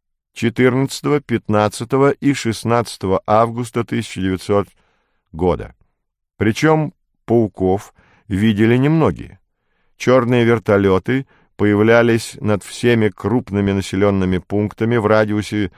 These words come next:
ста пятидесяти двухсот километров от посадочной площадки. Один из них был перехвачен нашими самолетами недалеко от афганской границы. На предложение следовать к аэродрому он, конечно, не ответил,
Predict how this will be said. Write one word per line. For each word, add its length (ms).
ста 320
пятидесяти 840
двухсот 520
километров 720
от 220
посадочной 680
площадки. 640
Один 360
из 120
них 220
был 280
перехвачен 800
нашими 380
самолетами 640
недалеко 680
от 180
афганской 580
границы. 640
На 180
предложение 680
следовать 500
к 100
аэродрому 680
он, 180
конечно, 440
не 120
ответил, 540